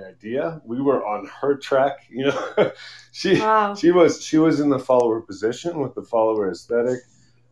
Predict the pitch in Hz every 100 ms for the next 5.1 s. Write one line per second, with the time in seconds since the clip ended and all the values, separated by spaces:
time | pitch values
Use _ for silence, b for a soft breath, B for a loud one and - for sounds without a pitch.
0 | _ 120 - - 123 139 - 151 123 156
1 | 160 87 87 127 143 120 127 113 - -
2 | 131 143 139 135 131 113 90 98 - -
3 | 107 107 98 101 98 - 143 123 110 -
4 | 113 120 107 107 95 95 113 104 80 73
5 | -